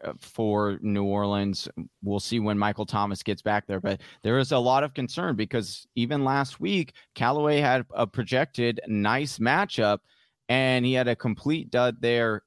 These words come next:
And so, uh, that he would be the only one outside of Kamara that you would have been willing to put in your lineup and say, "All right, I think that there's a good opportunity here."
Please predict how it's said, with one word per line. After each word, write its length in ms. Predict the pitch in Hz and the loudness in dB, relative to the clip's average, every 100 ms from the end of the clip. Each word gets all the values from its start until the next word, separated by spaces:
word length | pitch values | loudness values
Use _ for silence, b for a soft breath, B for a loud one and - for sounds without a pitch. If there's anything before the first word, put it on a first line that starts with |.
| 110 | -2
And 400 | 113 110 107 - | 0 0 0 -2
so, 300 | 113 110 107 | 0 0 2
uh, 220 | - 98 | 0 -2
that 160 | 107 107 | -4 -4
he 100 | 117 | 0
would 180 | 127 113 | -2 0
be 160 | 131 | -2
the 160 | 117 113 | 0 0
only 180 | 117 113 | 0 0
one 380 | 110 113 107 101 - | 0 0 0 -2 0
outside 460 | 110 104 117 107 | -2 0 0 0
of 100 | 98 | 0
Kamara 540 | - 101 113 110 95 95 b b | -2 0 2 2 0 -2 b b
that 120 | 98 | -6
you 200 | 98 110 | -2 0
would 140 | 113 120 | 0 0
have 100 | 113 | 0
been 380 | 113 110 101 - | -2 0 -2 -6
willing 460 | 104 107 123 139 131 | -2 0 0 0 -2
to 80 | |
put 240 | 127 156 139 | -4 -2 -2
in 160 | 143 | 0
your 140 | 147 147 | 0 0
lineup 420 | 143 147 160 160 - - | 0 0 0 -2 -4 -8
and 180 | - 120 | -4 -2
say, 400 | - 127 131 123 - | 0 2 2 0 0
"All 120 | 127 | 2
right, 260 | 135 131 117 | 2 2 0
I 120 | 113 | -2
think 240 | 110 123 120 | -2 -4 -4
that 120 | 107 | -2
there's 200 | 117 110 | -2 -2
a 40 | |
good 200 | 104 117 | 0 2
opportunity 720 | 113 113 107 - 127 143 110 104 | 2 0 -4 -4 -4 -2 -2 0
here." 340 | 101 104 98 | 0 0 0